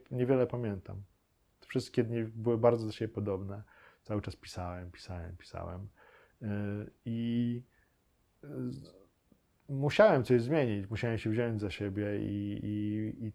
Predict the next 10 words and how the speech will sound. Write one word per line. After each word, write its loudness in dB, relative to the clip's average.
teraz, 2
e, -2
to 0
jest 2
dla -2
mnie -2
bardzo 4
ważny 2
aspekt -2
życia. -2